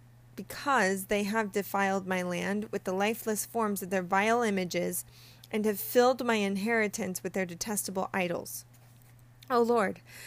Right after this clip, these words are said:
my strength and my fortress, my refuge in times of distress,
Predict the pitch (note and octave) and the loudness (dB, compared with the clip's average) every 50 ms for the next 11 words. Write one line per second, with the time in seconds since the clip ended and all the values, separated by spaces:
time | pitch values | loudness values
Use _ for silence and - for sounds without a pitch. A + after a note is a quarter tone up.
0 | - - - - C4+ C4 C4 - - - - B3+ A#3 G3 - - - - - - | -16 -14 -4 2 4 4 4 4 2 0 2 2 0 0 0 -6 -10 -8 -2 -2
1 | C4 A#3+ A#3 A3+ A3 G#3+ - - C4 C4 B3+ - - A3+ G3+ - - - A#3 A3 | 0 2 2 2 0 0 0 2 2 2 2 2 0 -2 0 0 0 0 2 2
2 | A3 G#3 G#3+ B3 B3 A#3 - - G#3+ G3 F#3 F#3 - - G#3 G#3 G3+ - - A#3+ | 2 4 6 6 6 4 2 -2 -2 -2 -2 -2 -4 -4 -4 -2 -2 0 0 0
3 | A#3+ A#3+ A3+ A#3 G3+ G3 - G3+ - - - A3+ A3 G#3+ - - - | 0 0 0 -2 -4 -2 -2 -4 -4 -2 -2 -2 -2 -2 -2 -4 -6